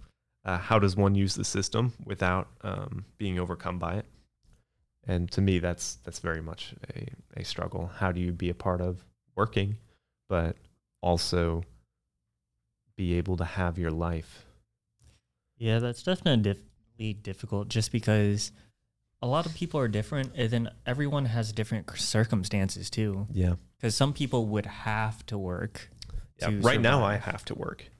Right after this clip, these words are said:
Speaker 2: Yeah, exactly.
Speaker 1: I have to work.
Speaker 2: So,
Speaker 1: So. <laughs>
Speaker 2: God, that's, that's such a hard question to grasp
Speaker 1: Mm-hmm.
Speaker 2: 'cause there's so many factors.
Speaker 1: And it may be, like,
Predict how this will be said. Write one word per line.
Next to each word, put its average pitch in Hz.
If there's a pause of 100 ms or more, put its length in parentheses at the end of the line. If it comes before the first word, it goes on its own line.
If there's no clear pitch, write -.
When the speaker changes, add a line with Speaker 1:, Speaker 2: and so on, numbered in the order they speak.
(200)
Speaker 2:
Yeah, 117
exactly. 101 (160)
Speaker 1:
I 104
have 90
to -
work. 95 (200)
Speaker 2:
So, 98
Speaker 1:
So. 87 (540)
<laughs> -
Speaker 2:
God, 104 (120)
that's, -
that's 110
such -
a 98
hard 95 (240)
question 98
to 92 (380)
grasp 92 (540)
Speaker 1:
Mm-hmm. 113
Speaker 2:
'cause 120 (200)
there's 104
so 107
many 95
factors. 104 (200)
Speaker 1:
And 131
it 123
may 143
be, 110 (120)
like, -